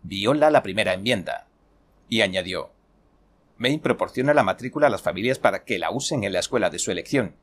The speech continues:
ya sea pública o privada, dentro o fuera del estado. Pero hay una cosa que el estado prohíbe, que los padres elijan una escuela religiosa.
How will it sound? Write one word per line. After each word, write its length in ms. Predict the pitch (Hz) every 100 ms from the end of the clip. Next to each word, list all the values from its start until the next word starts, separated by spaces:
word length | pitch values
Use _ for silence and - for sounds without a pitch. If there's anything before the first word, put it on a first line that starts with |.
| _ -
ya 140 | 98
sea 200 | - 80
pública 380 | 110 120 127 143
o 60 |
privada, 400 | - 85 139 107
dentro 380 | - 131 135 117
o 40 | -
fuera 260 | 151 123
del 140 | 85 80
estado. 400 | - 104 - _ _ _ -
Pero 180 | 98
hay 120 | 117 147
una 160 | 113
cosa 260 | 143 139 160
que 140 | 143
el 60 | 92
estado 320 | 92 110 98
prohíbe, 420 | 113 127 92 - _ _ _
que 100 | -
los 120 | 131 147
padres 460 | 110 98 104 - _
elijan 480 | 95 120 139 139 143 -
una 260 | 143 160 -
escuela 380 | - 131 101
religiosa. 640 | 110 113 101 139 - -